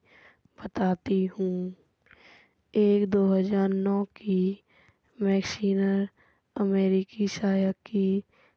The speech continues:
थ्रिलर फिल्म है, जिसे कैरी जोजी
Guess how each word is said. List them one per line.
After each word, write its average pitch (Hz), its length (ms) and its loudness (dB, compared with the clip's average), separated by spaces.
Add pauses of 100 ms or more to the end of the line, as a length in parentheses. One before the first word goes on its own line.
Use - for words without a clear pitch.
(160)
थ्रिलर 196 520 2
फिल्म 185 640 -2 (500)
है, 185 440 2 (580)
जिसे 208 360 -2 (300)
कैरी 196 580 0 (500)
जोजी 202 800 0